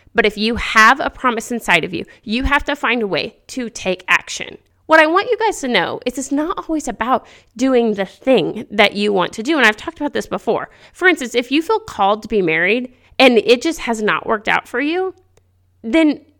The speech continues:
you can't take action and just go marry someone. That is absolute, I'm not saying force anything. I'm saying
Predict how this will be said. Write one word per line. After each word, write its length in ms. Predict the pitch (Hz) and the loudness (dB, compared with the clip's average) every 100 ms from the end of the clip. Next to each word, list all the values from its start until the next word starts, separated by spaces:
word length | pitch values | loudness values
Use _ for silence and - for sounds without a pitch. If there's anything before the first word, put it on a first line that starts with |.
| - | -12
you 480 | 254 277 359 339 | -4 2 4 2
can't 360 | 311 415 453 - | 0 2 2 0
take 300 | - 440 262 - | -2 0 2 2
action 320 | 294 - 220 | 0 0 -2
and 100 | 202 | -2
just 140 | 214 | -2
go 140 | 247 226 | 0 0
marry 400 | 170 262 269 - | 2 2 2 -4
someone. 380 | - 170 113 - _ _ - | -8 -8 -10 -12 _ _ -2
That 200 | 349 381 | 0 0
is 220 | 285 262 - | -2 -4 -2
absolute, 400 | - 370 - 320 | 0 0 0 0
I'm 100 | 269 | 2
not 220 | 302 349 - | 2 0 -2
saying 280 | 330 302 | 0 0
force 340 | 226 233 294 - | 0 -4 -4 -4
anything. 400 | 175 180 - - - - - _ | -8 -6 -10 -10 -20 -20 -20 _
I'm 260 | 254 381 | 4 4
saying 600 | 453 - 180 120 139 247 | 2 -2 -2 -2 -4 -6